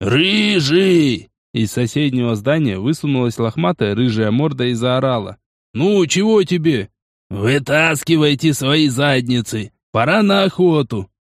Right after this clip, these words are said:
отрезал Петров и прямо на улице начал переодеваться в охотничий комбинезон. Конечно, меня посещали мысли о том, что рановато я подался на заработки.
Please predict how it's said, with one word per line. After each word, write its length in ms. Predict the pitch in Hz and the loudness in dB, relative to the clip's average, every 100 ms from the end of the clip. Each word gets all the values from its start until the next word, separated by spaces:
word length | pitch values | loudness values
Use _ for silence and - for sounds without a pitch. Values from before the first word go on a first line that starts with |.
| _ | _
отрезал 540 | 95 90 120 120 101 | -10 -4 -2 -2 -2
Петров 480 | 92 95 - 180 - _ _ _ - | -6 -8 -4 -4 -4 _ _ _ -4
и 100 | 156 | 0
прямо 300 | 196 214 185 | 2 2 2
на 120 | 180 | 2
улице 360 | 214 185 - | 2 0 0
начал 300 | 139 147 143 | 0 0 0
переодеваться 680 | 127 127 131 127 147 170 - | -2 -2 -2 0 0 -2 -2
в 80 | 101 | -2
охотничий 520 | 107 151 151 131 120 | -2 -2 0 0 -2
комбинезон. 720 | 107 113 113 117 117 104 - - _ _ _ - | 0 0 2 0 0 -4 -10 -18 _ _ _ -2
Конечно, 420 | 202 233 220 190 | 0 2 2 2
меня 260 | 190 196 | 2 2
посещали 560 | 190 185 190 - 233 214 | 0 -2 -4 -2 -2 0
мысли 300 | 202 196 170 | 0 0 0
о 100 | 165 | 0
том, 180 | 185 180 | 0 -2
что 200 | - 160 | 0 0
рановато 460 | 160 160 196 208 | 2 2 0 0
я 160 | 139 120 | 0 0
подался 500 | 113 120 127 117 120 | 0 -2 -2 -2 -2
на 140 | 117 | -2
заработки. 720 | 117 127 107 90 90 - - | -2 -2 -2 -6 -12 -14 -20